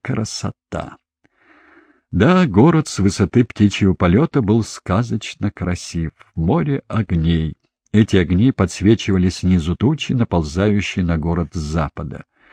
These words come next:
Светлели каналы, Нева, шпили и купола зданий выглядели как игрушечные. Мосты уже были разведены, плыли по реке корабли. Один белый корабль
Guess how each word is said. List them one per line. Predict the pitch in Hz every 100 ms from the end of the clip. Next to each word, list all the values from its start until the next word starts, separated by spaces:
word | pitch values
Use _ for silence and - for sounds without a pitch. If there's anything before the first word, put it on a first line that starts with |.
| - - - _
Светлели | - 117 127 143 180 151
каналы, | - 98 80 87 151 143 131 101 - _
Нева, | 87 80 69 85 139 127 _ _ _ _
шпили | - - 107 127 117
и |
купола | 95 92 82 85 90
зданий | 78 71 107 120 117
выглядели | 85 95 90 80 82
как | 85 82 85 -
игрушечные. | - 82 85 87 92 71 - - 78 62 - _ _ - - _ _
Мосты | - 101 - 185
уже | 143 85
были | 76 82
разведены, | 82 85 78 85 85 82 147 175 - -
плыли | - 107 147
по | 135 85
реке | 76 - 90
корабли. | - 92 78 67 71 65 - _ _ _ _ _ _ _
Один | - 120 180 143
белый | 143 139 131
корабль | 120 135 139